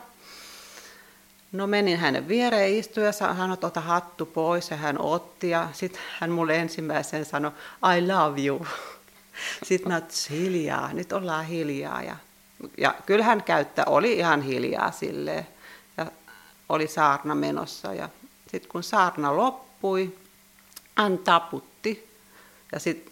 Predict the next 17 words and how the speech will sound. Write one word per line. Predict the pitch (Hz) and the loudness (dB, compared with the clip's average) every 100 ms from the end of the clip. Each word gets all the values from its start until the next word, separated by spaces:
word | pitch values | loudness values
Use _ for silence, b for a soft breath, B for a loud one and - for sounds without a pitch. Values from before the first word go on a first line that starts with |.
| - | 0
kohta | 156 156 160 | 0 2 0
tuli | 170 160 | 0 -2
kyllä | 151 160 - | -2 -4 0
poliisit | 165 147 139 139 - | 4 4 2 -2 0
hakemaan | 147 - 139 135 135 | 0 2 -2 0 2
ja | 135 | 2
hän | 139 170 | 2 4
läksi | 190 185 160 | 2 2 -2
ihan | 160 | -2
rauhallisesti | 151 143 135 139 - - 135 | 2 2 2 -2 -6 -6 -4
niiden | 156 - 151 | -4 -6 -8
kanssa, | 143 185 - 147 | -6 -6 -6 -10
et | - | -8
ei | - | -8
siinä | - 151 160 180 | -6 -6 -6 -4
mitään, | 156 151 156 156 | -6 -4 -2 -2
mutta | 156 - | -4 -8